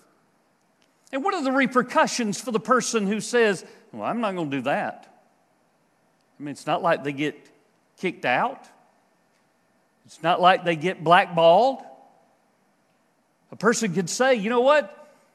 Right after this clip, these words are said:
I'm a member of this church, but I've decided I'm not gonna give anymore.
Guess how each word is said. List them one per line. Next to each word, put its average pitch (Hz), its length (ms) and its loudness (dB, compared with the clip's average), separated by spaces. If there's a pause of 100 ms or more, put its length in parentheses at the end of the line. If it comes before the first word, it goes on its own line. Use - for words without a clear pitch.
(840)
I'm 285 200 -8
a 214 40 -4
member 247 360 0
of 170 80 -2
this 156 180 -6
church, - 640 -12 (960)
but - 100 -8
I've 381 180 -2
decided 277 540 -2
I'm 262 160 -2
not 233 240 0
gonna 208 220 -2
give 170 280 -6
anymore. 120 420 -6